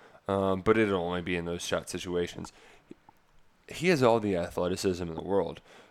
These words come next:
but Josh Paschal's been doing this for a while. People forget that he's a redshirt freshman. And it's, it is easy to forget that because when you look at him,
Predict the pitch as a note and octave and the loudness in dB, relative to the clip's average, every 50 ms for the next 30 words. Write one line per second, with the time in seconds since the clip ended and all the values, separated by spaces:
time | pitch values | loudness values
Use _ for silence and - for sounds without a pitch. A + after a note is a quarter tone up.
0 | _ _ - - - B2 A#2 - - - G2 F2+ - - F2+ F2 E2 F2 F2+ D#2+ | _ _ -8 2 4 4 4 4 2 0 0 0 0 -2 -4 -6 -4 -6 -8 -8
1 | D2 C2+ B1 G#1 A1 - - - - A#1+ G1+ G1+ G1+ G1+ - - - _ _ _ | -8 -8 -8 -8 -8 -10 -8 -6 -6 -6 -6 -8 -10 -12 -14 -20 -20 _ _ _
2 | _ - _ _ - F#3 G3+ - A#3+ - - A#2 G2+ G#2+ G#2+ G2+ - F#2+ F2 G2 | _ -20 _ _ -4 -4 -2 -2 -6 -6 -6 -4 2 2 2 4 2 -4 -4 -2
3 | G2+ F#2+ G2 F2 F#2 F#2 F2+ - - F#2+ - - - D2 A#1 - - - - - | -4 -2 -2 0 0 0 0 2 0 -2 -2 -2 -6 -8 -8 -10 -12 -16 -18 -20
4 | - _ _ _ _ _ _ _ _ _ _ _ _ - A#2 A2 A2 G#2+ - - | -20 _ _ _ _ _ _ _ _ _ _ _ _ -2 0 2 2 0 -2 -4
5 | - - A2+ A2+ G#2+ A#2 C3+ C#3 A#2+ G#2 G2 G#2+ A2 G#2+ G#2 G2+ F#2 - - G#2 | -4 0 0 2 4 4 4 4 2 0 -2 0 0 -2 -2 -4 -4 -4 -6 -6
6 | F#2 - G2 E2+ G2 G#2+ - - F#2+ F2 D#2 C2+ - - F#2 - - - F#2+ F2+ | -6 -6 -4 0 0 0 2 2 0 0 -2 -4 -6 -10 -10 -8 -4 -2 -2 -2
7 | F2 E2+ F2+ F2+ F2 E2+ E2 D#2+ E2+ F#2+ A#2+ E3+ - - G#2 F#2 F2+ F2+ F2+ F#2 | -2 -2 -6 -6 -6 -6 -8 -10 -8 -2 -2 -2 0 2 0 0 0 -2 -4 -4